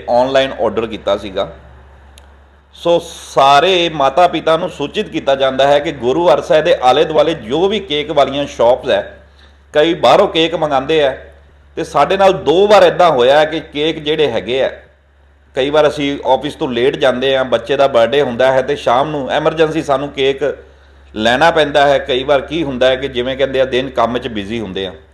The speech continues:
ਸੋ ਮੇਰੇ ਨਾਲ ਇਹ ਦੋ ਵਾਰ ਹੋ ਚੁੱਕਿਆ ਹੈ, ਕੇਕ ਨਾਲ ਪੇਟ ਖਰਾਬ ਹੋਇਆ ਹੈ ਤੇ ਅੱਜ ਤਾਂ ਜਿਹੜੀ ਘਟਨਾ ਹੋਈ ਹੈ, ਮੌਤ ਹੀ ਹੋ ਗਈ ਹੈ ਬੱਚੀ ਦੀ। ਸੋ ਸਾਰਿਆਂ ਨੂੰ ਬੇਨਤੀ ਹੈ ਕਿ ਇਸ ਚੀਜ਼ ਤੋਂ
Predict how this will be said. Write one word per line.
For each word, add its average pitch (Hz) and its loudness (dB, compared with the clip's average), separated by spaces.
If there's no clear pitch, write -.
ਸੋ 175 -4
ਮੇਰੇ 165 2
ਨਾਲ 190 4
ਇਹ 185 2
ਦੋ 156 4
ਵਾਰ 185 6
ਹੋ 135 2
ਚੁੱਕਿਆ 156 0
ਹੈ, 135 2
ਕੇਕ 147 -4
ਨਾਲ 156 4
ਪੇਟ 139 -2
ਖਰਾਬ 123 2
ਹੋਇਆ 110 2
ਹੈ 127 -8
ਤੇ 156 -6
ਅੱਜ 139 0
ਤਾਂ 170 4
ਜਿਹੜੀ 151 -4
ਘਟਨਾ 143 0
ਹੋਈ 131 0
ਹੈ, 127 4
ਮੌਤ 123 0
ਹੀ 180 -2
ਹੋ 123 4
ਗਈ 123 -4
ਹੈ 147 0
ਬੱਚੀ 120 -2
ਦੀ। 143 -8
ਸੋ 143 -8
ਸਾਰਿਆਂ 156 4
ਨੂੰ 214 -2
ਬੇਨਤੀ 139 2
ਹੈ 123 0
ਕਿ 175 -2
ਇਸ 196 2
ਚੀਜ਼ 185 -2
ਤੋਂ 190 2